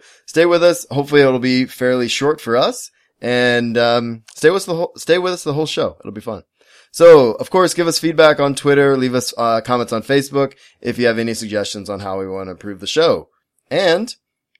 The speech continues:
I've made some adjustments to our Patreon page. Are you excited?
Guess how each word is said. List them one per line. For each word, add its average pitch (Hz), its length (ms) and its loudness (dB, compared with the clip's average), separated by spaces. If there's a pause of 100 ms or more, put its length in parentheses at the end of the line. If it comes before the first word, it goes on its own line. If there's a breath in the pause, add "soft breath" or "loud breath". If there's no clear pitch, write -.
(120)
I've 180 160 4
made 175 180 2
some 170 100 -10
adjustments 147 480 2
to 135 100 4
our 135 120 8
Patreon 120 480 -4
page. 107 260 -4
Are 101 60 -8
you 104 80 -4
excited? 117 400 -2